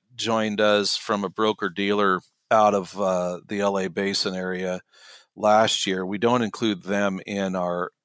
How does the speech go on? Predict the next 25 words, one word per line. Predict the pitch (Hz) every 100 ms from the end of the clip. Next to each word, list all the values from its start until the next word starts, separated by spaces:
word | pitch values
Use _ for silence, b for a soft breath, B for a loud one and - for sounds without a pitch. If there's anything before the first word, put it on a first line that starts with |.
| - -
uh, | 98 98 98
A | 110 107
U | 101
M, | 98 95
but | 95 85
they're | 113 117
growing | 104 107 101 92
very | 87 95 95
fast. | - 98 92 95 92 - - B B B -
There's | 101 90 -
two | 123
young, | 107 104 104 98 98 -
bright | 98 101 101
advisors. | 95 92 92 98 95 95 -
They're | 95
both | 107 95
certified | - 107 95 98 95
financial | - 98 98 -
planners. | - 98 92 92 92 - - B B B B -
Uh, | 95 92 90 -
they've | 98
been | 98 98
smart | - 107 101
enough | 101 95 98 95
to, | - 92 92